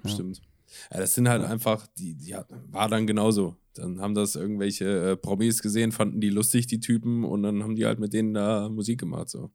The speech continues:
Speaker 2: Und jetzt
Speaker 1: Ja.
Speaker 2: haben die mehrere Millionen Abos und sind auch im Fernsehen präsent und spielen in Filmen mit und hast du nicht gesehen, ey.
Speaker 1: Nice. Nice,
Speaker 2: Geilo.
Speaker 1: nice. Ja.
Speaker 2: Mac
Speaker 1: Können
Speaker 2: Lethal
Speaker 1: wir
Speaker 2: also.
Speaker 1: kurz, Mac, Mac Lethal, ja.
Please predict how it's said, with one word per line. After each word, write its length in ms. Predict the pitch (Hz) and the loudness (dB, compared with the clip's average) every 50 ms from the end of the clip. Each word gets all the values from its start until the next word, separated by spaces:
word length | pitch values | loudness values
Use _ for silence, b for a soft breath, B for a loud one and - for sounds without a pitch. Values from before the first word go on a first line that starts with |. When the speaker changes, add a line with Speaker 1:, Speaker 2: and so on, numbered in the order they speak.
| _ _ _ _ _ _ _ _ _ _ _ - | _ _ _ _ _ _ _ _ _ _ _ -8
Speaker 2:
Und 120 | - 90 | -4 0
jetzt 160 | 95 95 - 120 | 0 2 2 0
Speaker 1:
Ja. 220 | 101 - - - | 0 -2 -4 -4
Speaker 2:
haben 140 | 104 101 101 | -4 -2 2
die 140 | 101 104 95 | 2 2 2
mehrere 420 | 98 98 101 101 101 98 98 95 | 2 2 2 2 2 2 0 0
Millionen 680 | 98 98 95 92 95 95 101 101 98 95 95 92 - - | 2 0 2 2 2 2 2 2 2 0 -2 -2 -4 -6
Abos 460 | - - 92 92 101 101 101 98 - - | -6 -6 -4 -2 -2 -2 -2 -2 -4 -6
und 280 | 101 95 95 95 95 | -6 -6 -6 -6 -4
sind 180 | 90 101 104 90 | -4 -4 -2 -2
auch 140 | 92 95 98 | -2 -2 -2
im 140 | 104 101 | -2 -2
Fernsehen 580 | - - 98 90 101 107 107 107 104 101 101 101 | -2 -4 -4 -4 -2 -2 0 2 2 2 2 0
präsent 480 | - 98 95 95 98 98 101 101 82 73 | 0 -2 -2 0 2 2 0 0 -2 -2
und 180 | 98 104 101 | -4 -4 -4
spielen 300 | - - 113 113 110 110 | -2 0 2 2 2 4
in 140 | 110 113 110 | 2 2 2
Filmen 400 | - - 104 104 104 104 98 90 | 2 2 2 2 2 2 2 2
mit 240 | 95 95 98 87 - | 2 0 0 0 -2
und 160 | 95 92 92 | -4 -4 -2
hast 160 | - - - - | -4 -6 -4 -4
du 40 | |
nicht 140 | 82 87 - | -6 -8 -8
gesehen, 320 | - 73 90 90 80 69 58 62 | -10 -10 -10 -10 -10 -12 -12 -16
ey. 60 | - - _ _ b b b b b b b b b b b b b b b b _ - | -18 -20 _ _ b b b b b b b b b b b b b b b b _ -8
Speaker 1:
Nice. 360 | 107 98 95 107 - - - - - _ | -6 -6 -6 -6 -8 -8 -10 -12 -20 _
Nice, 100 | - - | -8 -4
Speaker 2:
Geilo. 240 | - 85 85 82 - | -2 0 0 0 -2
Speaker 1:
nice. 200 | - - - - _ _ _ b b b b b b b b b b b b _ | -4 -6 -10 -14 _ _ _ b b b b b b b b b b b b _
Ja. 220 | - 104 101 98 - _ _ _ _ _ _ B B B B B B _ | -10 -8 -8 -8 -8 _ _ _ _ _ _ B B B B B B _
Speaker 2:
Mac 200 | - 113 127 - | 0 0 0 0
Speaker 1:
Können 220 | - 123 127 139 | 2 4 4 6
Speaker 2:
Lethal 180 | 156 151 151 98 | 4 4 2 0
Speaker 1:
wir 80 | 90 71 | 0 0
Speaker 2:
also. 120 | 82 87 | -2 -2
Speaker 1:
kurz, 420 | 85 165 170 160 - - - - _ _ _ _ _ _ | 0 0 0 0 -2 -6 -12 -14 _ _ _ _ _ _
Mac, 340 | 104 113 135 143 - - - - | -4 -4 -4 -4 -4 -8 -8 -6
Mac 200 | 120 127 123 - | -6 -6 -4 -2
Lethal, 440 | 131 135 151 151 - 104 95 95 120 - _ - | -2 -2 -2 -2 -4 -8 -10 -10 -12 -16 _ -12
ja. 180 | - 110 - | -12 -12 -12